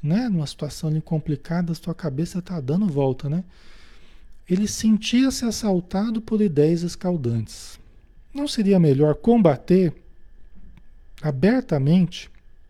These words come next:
pregar a verdade sem consideração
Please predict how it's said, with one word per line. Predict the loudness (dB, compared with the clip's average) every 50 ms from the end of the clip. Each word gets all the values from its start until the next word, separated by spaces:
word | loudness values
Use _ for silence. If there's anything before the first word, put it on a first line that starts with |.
| _ -20 -20 -20 -20 -20 -20 -20 -20 -20 -20 -20 -20 -20 -20 -20 -12 0
pregar | 6 8 8 8 8 6 6 4 4 4 2
a | 2
verdade | 2 4 4 4 4 2 2 2 2 2 2 0 -2 -2 -2
sem | -2 -4 -4 -2 0 0 0 0
consideração | -4 -4 -4 -4 -4 -2 0 0 0 0 0 -4 -4 -2 0 0 0 -2 -4